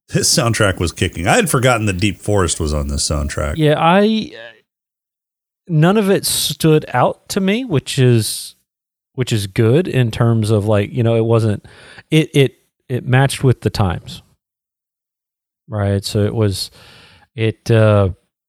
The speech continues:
Speaker 2: it went very well with what they were doing. Um,
Speaker 1: Did you ever
Speaker 2: I
Speaker 1: listen
Speaker 2: thought
Speaker 1: to any of this music?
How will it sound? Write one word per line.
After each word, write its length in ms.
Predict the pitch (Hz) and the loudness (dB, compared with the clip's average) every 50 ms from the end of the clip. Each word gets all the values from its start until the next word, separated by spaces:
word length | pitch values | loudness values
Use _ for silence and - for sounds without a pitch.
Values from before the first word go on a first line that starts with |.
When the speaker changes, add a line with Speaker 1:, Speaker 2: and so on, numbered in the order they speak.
| _ _ _ _ _ _ _ | _ _ _ _ _ _ _
Speaker 2:
it 120 | 147 131 | -6 -4
went 300 | 113 117 135 147 123 123 | 0 2 0 0 0 0
very 300 | 110 135 135 139 135 127 | 2 4 4 6 4 4
well 380 | 120 110 120 123 123 120 113 107 | 4 4 4 4 6 4 4 2
with 340 | 104 101 - - - - - | 2 0 -2 -4 -12 -16 -10
what 260 | - 131 110 107 - | -2 -2 -2 0 0
they 120 | - 104 | -2 -2
were 140 | 95 95 95 | -2 -4 -6
doing. 360 | 85 98 92 92 104 107 - - _ _ _ _ _ _ _ _ _ _ _ _ _ _ _ _ _ _ _ _ _ _ _ _ | -6 -4 -6 -6 -6 -10 -12 -18 _ _ _ _ _ _ _ _ _ _ _ _ _ _ _ _ _ _ _ _ _ _ _ _
Um, 720 | 104 101 92 90 90 92 92 90 92 92 90 90 90 82 - _ _ _ _ _ _ _ _ _ _ | -10 -8 -6 -6 -4 -4 -4 -6 -6 -6 -8 -8 -10 -10 -12 _ _ _ _ _ _ _ _ _ _
Speaker 1:
Did 140 | - 123 131 | -6 -2 0
you 120 | 202 254 247 | 2 2 2
ever 180 | 202 190 175 | 4 4 4
Speaker 2:
I 40 | 135 | 4
Speaker 1:
listen 400 | 113 104 107 113 113 113 156 139 | 6 6 6 4 4 4 4 4
Speaker 2:
thought 100 | 127 135 | 2 2
Speaker 1:
to 40 | 135 | 2
any 200 | 127 123 127 127 | 2 2 2 2
of 140 | 127 131 117 | 2 2 2
this 200 | 120 127 120 - | 2 0 0 0
music? 420 | 131 123 123 120 117 127 131 131 | 0 0 2 2 0 0 -2 -4